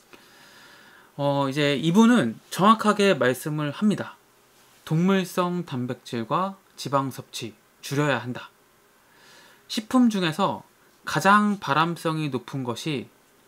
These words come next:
소, 돼지, 양 등 네 발로 다니는 동물의 고기라는 거예요." 이 동물성 지방과 동물성 단백질을 많이 먹으면 유방암과 대장암이 증가한다는 것은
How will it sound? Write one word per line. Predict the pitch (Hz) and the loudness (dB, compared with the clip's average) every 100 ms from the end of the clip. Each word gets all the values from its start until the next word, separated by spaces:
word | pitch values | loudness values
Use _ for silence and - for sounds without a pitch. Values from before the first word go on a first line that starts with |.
| _ | _
소, | - 214 214 160 - _ _ _ _ | -6 0 0 0 -8 _ _ _ _
돼지, | - 127 - 151 180 - _ _ _ | -6 -6 -4 -6 -6 -12 _ _ _
양 | 123 127 127 | -2 0 -2
등 | 156 139 107 - _ _ _ _ - | -4 -4 -8 -14 _ _ _ _ 2
네 | 135 170 | 4 8
발로 | 208 208 202 202 196 | 6 6 4 2 0
다니는 | 190 135 143 147 180 196 | -2 -6 -4 -4 -4 -4
동물의 | - 127 123 139 165 | -6 -8 -6 -6 -6
고기라는 | - 123 123 117 147 | -8 -8 -8 -8 -10
거예요." | 120 - _ _ _ _ _ _ - _ - | -12 -18 _ _ _ _ _ _ -20 _ -14
이 | |
동물성 | - 147 190 220 214 202 190 | -2 2 4 4 2 0 -2
지방과 | 131 127 127 165 113 - _ _ _ - | -2 -4 -2 -2 -4 -10 _ _ _ -6
동물성 | 151 170 185 180 175 175 | -2 0 0 -2 -4 -4
단백질을 | 160 131 143 - 139 123 | -6 -6 -6 -8 -8 -4
많이 | 120 151 | 0 0
먹으면 | 131 113 151 160 107 - _ _ _ _ _ - | 0 -2 -4 -4 -6 -14 _ _ _ _ _ -10
유방암과 | 131 170 160 123 117 151 202 - _ _ _ - | 0 4 4 2 -2 -2 -4 -8 _ _ _ -2
대장암이 | 143 165 156 139 143 | 0 0 0 0 -2
증가한다는 | - 131 135 143 139 127 120 117 110 | -4 -6 -2 0 0 -4 -4 -6 -6
것은 | 117 185 151 | -8 -6 -6